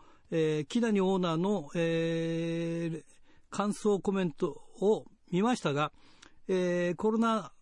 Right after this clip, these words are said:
の影響で外国人選手が呼べない、カードが少ないとコメントしていたのは、いやいや、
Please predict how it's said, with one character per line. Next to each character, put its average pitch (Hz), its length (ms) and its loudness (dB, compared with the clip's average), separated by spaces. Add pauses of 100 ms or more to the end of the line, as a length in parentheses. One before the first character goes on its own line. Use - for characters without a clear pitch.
(260)
の 196 200 2
影 185 300 2
響 180 280 2
で 190 200 2
外 190 260 0
国 208 260 -2
人 196 220 0
選 196 200 -2
手 165 140 -6
が 170 140 2
呼 156 120 4
べ 214 140 2
な 214 160 2
い、 160 180 -4 (760)
カ 214 180 -2
ー 202 40 -2
ド 190 100 4
が 160 120 0
少 - 220 -4
な 196 140 2
い 151 100 -8 (260)
と 247 140 0
コ 190 160 -2
メ 190 100 2
ン 175 60 -2
ト 175 120 0
し - 80 -10
て 180 100 2
い 160 40 0
た 160 140 -2
の 147 100 0
は、 151 180 -2 (360)
い 180 80 2
や 175 60 4
い 165 80 4
や、 131 120 0